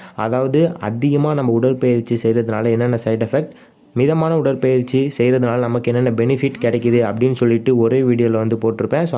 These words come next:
அந்த வீடியோட லிங்க் டிஸ்கிரிப்ஷன்லயும் கமெண்ட் பாக்ஸ்லயும் இருக்கு. So, மறக்காம அந்த வீடியோ கிளிக் பண்ணி பாருங்க. அதனால வந்து இப்போ ஒரு ஒர்க் அவுட் பண்றோம் அப்படின்னா நீங்க பார்த்தோன்னா வந்து ஸ்லோவா பண்ணுங்க. So, அது மட்டும் ஞாபகம் வச்சுக்கோங்க.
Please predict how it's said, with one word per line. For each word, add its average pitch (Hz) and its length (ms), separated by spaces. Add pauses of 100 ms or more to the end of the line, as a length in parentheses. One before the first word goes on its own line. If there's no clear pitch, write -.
அந்த 123 220
வீடியோட 135 360
லிங்க் 123 260
டிஸ்கிரிப்ஷன்லயும் 127 580
கமெண்ட் 120 240
பாக்ஸ்லயும் 123 360
இருக்கு. 151 220 (360)
So, 175 140
மறக்காம 160 320
அந்த 131 160
வீடியோ 135 240
கிளிக் 127 180
பண்ணி 127 140 (100)
பாருங்க. 120 240 (560)
அதனால 165 420
வந்து 131 180 (340)
இப்போ 147 180
ஒரு 147 180
ஒர்க் 131 180
அவுட் 175 160
பண்றோம் 135 280
அப்படின்னா 123 260 (220)
நீங்க 143 140 (100)
பார்த்தோன்னா 120 280
வந்து 120 140 (140)
ஸ்லோவா 131 360
பண்ணுங்க. 113 260 (140)
So, 123 80 (140)
அது 117 180
மட்டும் 123 240
ஞாபகம் 113 300
வச்சுக்கோங்க. 117 380